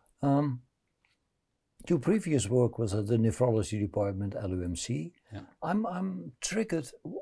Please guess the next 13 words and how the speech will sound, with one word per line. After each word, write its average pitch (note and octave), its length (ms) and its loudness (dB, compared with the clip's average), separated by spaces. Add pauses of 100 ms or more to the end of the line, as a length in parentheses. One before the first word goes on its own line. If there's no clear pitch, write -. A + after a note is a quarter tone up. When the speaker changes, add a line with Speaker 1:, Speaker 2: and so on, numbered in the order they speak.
Speaker 1:
what G3+ 340 0
made F#3 380 -4
you D#3+ 140 -4
decide B2 580 0
to A2+ 120 -2
start G#2+ 380 -4
your G#2 140 -6
company? G#2 580 -8
What B2 240 -4
was C#3 280 0
it? B2 200 0 (380)
Was A#2 260 2
it, A#2+ 160 -2